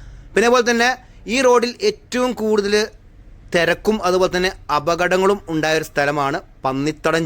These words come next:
ജംഗ്ഷന്. അപ്പോൾ നമ്മൾ അക്കിക്കാവ് ഇങ്ങോട്ട് വരുന്ന സമയത്ത് പന്നിത്തടം ജംഗ്ഷനിൽ എത്തിക്കഴിഞ്ഞാൽ വലത്ത് ഭാഗത്തായിട്ട് പോയി കഴിഞ്ഞാൽ കുന്നംകുളവും ഇടത് ഭാഗത്തേക്ക് പോയി കഴിഞ്ഞാൽ വടക്കഞ്ചേരിയും നേരെ പോയി കഴിഞ്ഞാൽ തൃശ്ശൂരും കേച്ചേരിയുമാണ്. പന്നിത്തടം ജംഗ്ഷൻ്റെ മുഖച്ഛായ തന്നെ ആകെ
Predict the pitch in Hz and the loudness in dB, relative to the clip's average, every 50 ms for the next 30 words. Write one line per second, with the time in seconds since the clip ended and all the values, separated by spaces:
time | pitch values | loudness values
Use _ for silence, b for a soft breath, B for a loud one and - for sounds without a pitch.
0 | 135 143 131 123 - 139 117 104 95 - - - - - 220 220 262 269 262 269 | -2 -2 -2 -2 -6 -8 -10 -10 -12 -16 -18 -14 -4 -2 0 2 2 2 2 2
1 | 277 254 240 240 - - 262 220 - 269 269 269 269 262 247 240 240 226 214 190 | 2 2 0 0 -2 -4 -4 -2 -2 0 0 2 2 2 4 4 4 2 2 0
2 | 214 196 190 180 - 196 214 254 - - - - - 170 175 175 185 196 214 214 | 0 0 -2 -2 0 0 0 0 -2 -6 -16 -6 -4 -2 -2 0 0 -2 -2 -2
3 | - - 220 226 233 214 180 190 180 165 - 175 175 170 - 175 165 165 165 160 | 0 0 0 0 0 0 -2 -2 -2 -2 -4 -4 -4 -2 -4 -2 -2 0 0 0
4 | 151 151 147 143 139 147 196 - - - 139 147 151 160 160 151 - 196 202 202 | 0 0 -2 -2 -2 -2 -4 -6 -8 -4 -2 -2 -2 -2 -2 -2 -2 -2 0 0
5 | 196 196 180 202 196 190 160 165 160 147 151 156 147 147 143 151 147 - 139 131 | 0 0 -2 -2 -2 -2 -2 0 -2 0 0 -2 -2 -2 -4 -4 -6 -6 -8 -6
6 | 131 139 139 135 139 160 196 - - 139 135 139 139 160 165 170 170 170 170 - | -4 -4 -2 0 0 -2 -2 -4 -6 -6 -6 -4 -2 -2 0 0 0 0 -2 -2
7 | 185 170 156 143 147 147 131 139 139 135 135 139 165 165 - 131 127 131 - - | -4 -6 -4 -2 -4 -2 -2 -2 -2 -2 -2 -2 -4 -4 -6 -6 -6 -6 -6 -4
8 | 143 147 139 139 151 143 139 156 180 - 135 139 147 156 165 180 190 - - 151 | -4 -2 0 2 2 2 0 -2 -4 -6 -6 -4 -2 0 0 0 0 2 2 2
9 | 151 139 151 143 139 139 170 180 - 151 143 139 - 151 165 202 190 - 175 175 | 2 2 0 0 0 -2 -4 -4 -4 -4 -4 -2 -2 0 0 0 0 0 0 0
10 | 170 - 196 196 190 185 160 135 113 b b b b b b b b b b b | 0 2 2 4 4 4 2 0 -4 b b b b b b b b b b b
11 | b b b - 180 202 214 233 254 - - 269 254 262 269 262 - - - 170 | b b b -2 0 2 2 2 0 0 2 0 2 2 0 -2 -4 -10 -18 -18
12 | 156 131 180 190 190 196 180 - 220 214 208 196 196 - - - 160 151 156 156 | -4 -2 0 0 0 0 0 0 0 0 0 0 -2 -2 -4 -8 -6 -4 -2 -2
13 | 185 190 - - - 220 220 220 220 226 214 220 220 208 202 208 208 - 151 156 | -2 -4 -4 -4 -2 0 2 2 2 2 0 0 -2 -2 -4 -6 -6 -4 -2 0
14 | 160 165 170 185 | 0 0 -2 -2